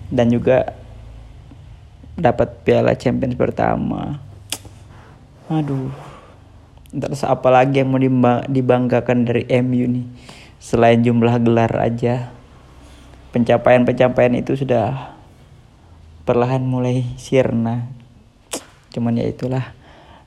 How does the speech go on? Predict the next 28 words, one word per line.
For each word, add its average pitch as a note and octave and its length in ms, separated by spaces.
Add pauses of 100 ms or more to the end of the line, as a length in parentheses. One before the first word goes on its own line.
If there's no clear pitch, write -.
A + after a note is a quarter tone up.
(160)
namanya A2+ 320
hidup, A#2 480 (320)
kadang A#2 400
ada A2+ 240
di A2+ 80
atas, A#2+ 720
kadang A#2 400
di A2+ 80
bawah. A#2 480 (640)
Hidup - 240
itu - 80
berputar B2 720
seperti A#2+ 480
roda. A#2 560 (1120)
Cuman B2+ 240
ya, A#2 160
aku A#2 240
akui B2+ 320
memang A2+ 160
keren A#2+ 320
sih A#2 160
City. - 480 (1200)
Dia C3 240
niat C3 240
itu A#2 160
loh, A2+ 160
ngebangun A#2+ 480
dari, A#2 480